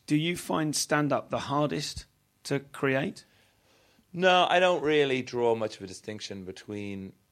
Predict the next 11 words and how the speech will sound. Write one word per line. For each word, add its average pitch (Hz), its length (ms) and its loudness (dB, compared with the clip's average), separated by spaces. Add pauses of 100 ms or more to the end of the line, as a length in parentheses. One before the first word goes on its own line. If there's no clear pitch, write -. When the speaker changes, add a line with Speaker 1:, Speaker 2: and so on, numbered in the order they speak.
(400)
Speaker 2:
the 104 100 -8
different 98 340 -10
things, 98 500 -8 (120)
as 104 160 -2
i-, 110 60 0
uh, - 220 -2 (100)
as 113 280 -6
in, 107 320 -4
they're 117 140 2
all 120 120 2
just - 340 -12